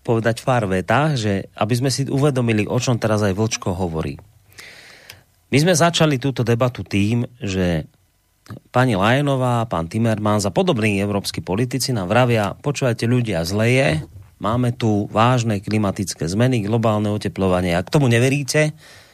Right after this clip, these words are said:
tak pozrite sa, tornádo v Čechách, záplavy v Nemecku, neviem čo, neviem čo.“ To je lu-, rukoplapný dôkaz.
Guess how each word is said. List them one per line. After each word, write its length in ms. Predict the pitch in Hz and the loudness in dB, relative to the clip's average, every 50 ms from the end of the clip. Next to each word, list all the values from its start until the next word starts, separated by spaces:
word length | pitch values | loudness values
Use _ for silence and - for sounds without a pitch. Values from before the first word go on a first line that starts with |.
| _ _ _ _ | _ _ _ _
tak 180 | - - 95 - | -12 -12 -8 -4
pozrite 400 | 113 117 120 127 131 127 120 107 | -2 0 0 0 0 -2 -4 -4
sa, 380 | - 117 104 98 - - - - _ - _ _ _ _ | -2 0 0 0 -2 -4 -8 -16 _ -20 _ _ _ _
tornádo 480 | 123 123 120 123 120 113 101 82 82 82 | 2 2 4 2 2 0 0 -2 -4 -4
v 160 | - - 139 | -2 -2 -2
Čechách, 480 | 123 - 131 120 113 107 101 - - - _ _ _ _ _ _ _ _ | -2 0 0 0 0 0 -2 -6 -12 -20 _ _ _ _ _ _ _ _
záplavy 480 | - 107 107 104 - 107 85 82 85 | -2 -2 -2 0 0 -2 -2 -2 -2
v 100 | 90 101 | 0 0
Nemecku, 440 | 117 120 117 117 - - - - 101 98 92 85 - _ _ - | 2 2 2 0 -2 -6 -4 -2 -2 -2 -2 -4 -8 _ _ -2
neviem 200 | 107 113 107 98 - | 0 0 0 0 -2
čo, 80 | - | -2
neviem 220 | 95 98 98 95 - | -2 0 0 0 -2
čo.“ 160 | 95 82 - | -2 -4 -4
To 240 | - - - - 131 | -6 -10 -2 0 2
je 80 | 117 110 | 2 4
lu-, 240 | 120 156 151 - - 135 | 4 2 2 2 2 0
rukoplapný 800 | 135 - 139 120 - 107 101 92 - 90 101 - - 98 90 90 | 0 2 0 0 0 0 -2 -2 -4 -4 -6 -4 -4 -6 -6 -6
dôkaz. 460 | 85 82 82 82 - - - - - | -6 -6 -6 -6 -8 -10 -12 -12 -14